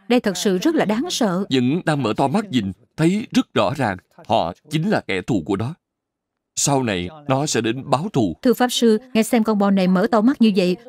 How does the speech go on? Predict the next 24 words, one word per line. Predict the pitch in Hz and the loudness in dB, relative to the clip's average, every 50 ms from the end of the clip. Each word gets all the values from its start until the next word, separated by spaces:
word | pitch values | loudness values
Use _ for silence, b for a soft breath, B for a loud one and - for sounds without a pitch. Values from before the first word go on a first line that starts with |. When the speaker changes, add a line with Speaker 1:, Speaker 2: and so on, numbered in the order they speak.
| - | -4
Speaker 1:
nó | - 262 311 339 | 0 2 4 4
mang | 311 302 277 254 | 4 6 6 6
những | 233 233 262 | 6 6 6
người | 247 208 | 6 6
này | 208 208 202 | 6 4 4
đều | 190 185 175 | 4 2 4
ghi | 220 | 4
nhớ | 220 214 226 285 | 6 6 6 4
vào | - 196 175 | 2 2 2
trong | 226 208 190 | 2 0 0
A | - 202 208 | 0 0 0
Lại | 202 175 165 | 0 0 0
Gia | 170 196 | 0 0
Thức | 185 - 254 - | 0 -2 -2 0
đúng | 208 208 226 269 | 2 2 2 2
không? | - 262 208 202 - - | 0 0 -2 -2 -2 0
Speaker 2:
Đúng, | - 127 143 185 214 247 _ _ _ _ | 0 2 2 2 0 -2 _ _ _ _
đương | - 139 151 143 | 0 0 0 0
nhiên | 147 143 151 147 147 | 0 0 0 0 0
rồi. | 123 113 104 101 - _ _ _ _ _ _ _ _ - | 2 2 0 0 -2 _ _ _ _ _ _ _ _ -6
Hận | 101 95 90 92 95 - - | -4 -4 -4 -6 -14 -10 -4
thấu | 120 139 160 214 | 0 0 0 0
xương. | 214 - 143 123 110 - _ _ | 0 0 0 0 -2 -2 _ _
Speaker 1:
Hận | - 226 196 160 147 185 208 | -2 -2 -2 -2 -2 -4 -4